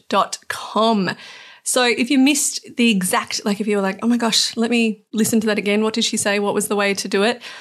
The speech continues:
You can find all the show notes, including a full transcript, over at my daily business coach dot com forward slash podcast forward slash one four seven, as this is episode one hundred and forty-seven.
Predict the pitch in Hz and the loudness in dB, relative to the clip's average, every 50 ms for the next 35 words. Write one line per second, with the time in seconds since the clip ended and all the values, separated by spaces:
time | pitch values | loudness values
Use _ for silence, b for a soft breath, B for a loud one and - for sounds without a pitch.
0 | B B - 247 233 254 233 233 - - 214 214 220 220 220 226 226 220 - - | B B -2 0 2 2 2 2 2 0 0 2 2 2 2 2 2 0 -2 -8
1 | _ - 240 240 247 233 226 - - 196 190 190 190 190 190 - - - - 214 | _ 0 0 2 2 2 2 2 2 2 0 0 0 -2 -2 -2 -4 -4 -2 -2
2 | 190 - 208 196 190 185 190 - 226 220 208 - - 208 185 185 - - - 185 | 0 0 0 0 0 -2 -2 -2 -2 -2 -2 -2 -2 -2 -2 -2 -2 -4 -4 -6
3 | 185 - - - 202 196 196 196 196 - - 196 190 - B B B B B B | -8 -10 -6 -4 -2 0 0 0 0 0 0 0 -2 -2 B B B B B B
4 | B - 226 226 240 247 233 220 190 185 180 190 190 - 190 - - - 196 185 | B 2 4 4 4 2 2 0 0 0 -2 -2 -4 -4 -4 -4 -2 -2 -2 -2
5 | 180 180 - - b b b b b b _ _ _ - 269 - - - 214 202 | 0 0 -2 -4 b b b b b b _ _ _ 0 0 0 0 0 2 4
6 | 196 196 196 196 196 - - 220 202 196 190 - - 190 196 190 - - 247 247 | 4 4 2 2 -2 -2 0 2 2 2 2 0 -2 -2 -2 -2 -2 -2 -2 -2
7 | 240 - 233 226 220 - - 214 - - 202 196 190 - - 196 190 - - - | -2 -2 0 0 0 -2 -4 -6 -4 -2 0 0 0 0 -2 0 0 -2 -2 -4
8 | 202 - 214 202 196 202 208 - - - - 208 202 196 196 190 - - - - | -4 -2 0 0 2 0 -2 -4 -6 -8 -4 -2 0 2 2 0 0 -2 -2 0
9 | 294 320 320 233 196 185 - - - - 208 - 196 196 - - - 202 196 - | 0 0 0 0 -2 -2 -4 -4 -6 -6 -4 -2 -4 -4 -4 -4 -4 -4 -2 -2
10 | 196 - 202 196 190 196 - 208 196 - - 233 202 196 208 190 - - 208 180 | -2 0 0 0 0 -2 -4 -8 -8 -4 -2 0 0 0 0 -2 -4 -6 -8 -8
11 | - - 190 185 - 202 202 - - 190 175 190 185 - 226 | -6 -6 -6 -4 -4 -4 -4 -4 -2 -2 -2 -2 -2 -4 -6